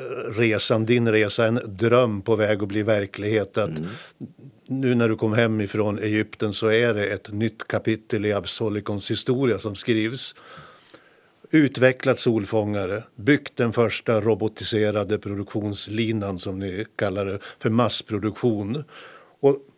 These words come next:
Speaker 1: nu säljer den här drömmen om hur världen kan ställa om från fossila bränslen till förnybara bränslen. Och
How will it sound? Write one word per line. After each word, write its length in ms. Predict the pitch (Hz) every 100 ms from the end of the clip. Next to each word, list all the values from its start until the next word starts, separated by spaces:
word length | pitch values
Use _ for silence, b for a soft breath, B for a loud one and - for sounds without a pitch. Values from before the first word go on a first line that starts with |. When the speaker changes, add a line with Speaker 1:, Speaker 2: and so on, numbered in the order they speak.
| b b
Speaker 1:
nu 140 | 123
säljer 400 | 117 131 113 113
den 100 | 107
här 100 | 110
drömmen 400 | 101 110 107 110
om 120 | 107 104
hur 120 | 110
världen 420 | 110 104 104 104
kan 160 | 107 107
ställa 380 | - 113 107
om 300 | 113 123 113
från 240 | 101 107 101
fossila 460 | 113 104 107 107 104
bränslen 460 | 104 101 98 110
till 140 | 98 104
förnybara 840 | 113 104 104 101 104 101 101 123 - B B
bränslen. 600 | 110 104 98 - 98 107 131 b b b b b b b b
Och 300 | 120 120 -